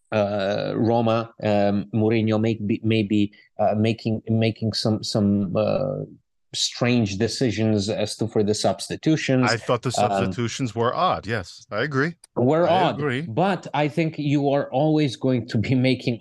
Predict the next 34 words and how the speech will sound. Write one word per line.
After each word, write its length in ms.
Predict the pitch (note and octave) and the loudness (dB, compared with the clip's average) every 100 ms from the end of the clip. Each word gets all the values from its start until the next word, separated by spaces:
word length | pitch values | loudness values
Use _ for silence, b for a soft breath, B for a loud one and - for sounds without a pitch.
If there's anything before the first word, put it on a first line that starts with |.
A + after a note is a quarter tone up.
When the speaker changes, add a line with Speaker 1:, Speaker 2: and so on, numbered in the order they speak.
| - | -4
Speaker 1:
odd 220 | B2 A#2+ | -4 -2
substitution 580 | C3 - - D#3 D#3 C#3+ b b b - | -4 -2 -2 0 2 -2 b b b -2
when 220 | A#2 C#3+ | 2 4
your 200 | C#3+ C3+ | 4 4
best 320 | A#2 C3+ B2+ | 4 2 0
player 260 | - F3+ E3+ | 0 2 2
in 100 | C#3+ | 2
Paulo 300 | B2 C3 C3 | 2 2 2
Dybala 460 | A#2+ A2 C3 A2 G2+ - | 2 0 2 0 -2 -2
has 300 | A#2+ A#2+ A#2+ | 0 0 -2
to 100 | A#2+ | -4
come 260 | - G2 F#2+ | 0 0 2
off 280 | F#2 F#2 - | 2 0 -2
after 360 | G2+ G2+ - F#2+ | -2 -2 -2 -2
fifty 340 | G#2 F#2+ - | -2 -2 -2
minutes 320 | F#2+ F#2+ A2 | -2 0 0
because 320 | G#2 G#2+ A2+ - | -2 -4 -4 -2
he 100 | A2 | -2
just 240 | A#2 G#2 | 0 2
doesn't 320 | A2+ G2+ A2 A#2+ | 2 2 0 0
have 240 | A#2 G#2 | 0 2
it 160 | F#2 F#2+ | 0 -2
anymore. 420 | F#2+ F#2+ - - _ - | -4 -2 -4 -6 _ -2
And, 240 | G2+ F#2+ | 2 4
um, 440 | F#2+ F#2 F#2 F#2 - | 4 4 2 2 0
you 180 | G#2 | 0
know, 240 | F#2+ F#2 B2 | 2 0 0
he's 180 | G#2+ G2+ | 0 0
got 240 | - G2+ | 2 2
a, 500 | F#2+ F2+ - F2+ F#2 - | 4 2 2 2 0 -2
a, 20 | |
a 40 | |
swollen 560 | - - A2+ B2+ B2+ G#2+ | -4 0 2 4 2 2
ankle. 580 | A#2 B2+ B2+ C#3 C#3+ | 2 0 0 0 -2